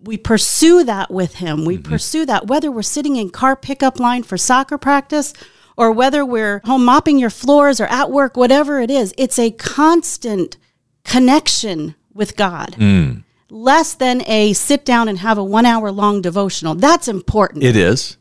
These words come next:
Speaker 1: It is important. And
Speaker 2: Yeah.
Speaker 1: I don't want to diminish from being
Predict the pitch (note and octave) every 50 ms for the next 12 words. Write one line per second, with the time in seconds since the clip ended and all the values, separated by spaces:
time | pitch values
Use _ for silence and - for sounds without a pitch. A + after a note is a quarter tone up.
0 | _ _ - D4+ D4 D4+ D4 B3+ G#3 G#3+ F#3+ D#3+ - F#3+ D#3+ - E3+ G3+ F#3+ -
1 | D4 D#4+ D4+ - C4 B3+ B3 A#3 G3+ F3 A3+ A3 G#3 G#3 G#3+ A3+ A#3+ B3 A#3+ G#3+
2 | F#3+ - - - - - G#3+ G3+ G3 F#3 F3+ F3 E3+ - - _ _ _ _ F#3
3 | G3+ C4 C4+ C#4 B3 A3